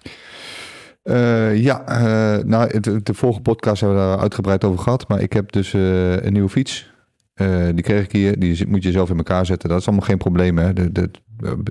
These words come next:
supergoed voor elkaar. Heb je ook zo geregeld. Eh, toen ging ik een rondje fietsen en toen, eh,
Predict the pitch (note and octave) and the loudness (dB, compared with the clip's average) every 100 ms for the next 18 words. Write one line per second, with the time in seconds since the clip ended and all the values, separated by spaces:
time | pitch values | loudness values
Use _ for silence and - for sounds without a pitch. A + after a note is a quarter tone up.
0 | - - - G2+ - - G2+ - G#2 - | -8 -10 -10 -10 -10 -12 -14 -6 -4 0
1 | G2+ - F2+ E2+ E2 D#2+ G2 F2 F2+ F2 | 0 2 0 2 2 2 0 0 0 0
2 | G2 F2+ - F2 F2 F2 F2 - - - | 2 2 2 2 2 0 -2 -6 -20 -20
3 | - - _ - F#2+ F#2 G2+ A2 G2 G#2+ | -20 -20 _ 0 2 2 2 2 4 2
4 | - A#2+ - G2+ F#2+ F#2 F#2 G2+ G2 F#2 | 0 -2 0 0 2 -2 0 0 2 2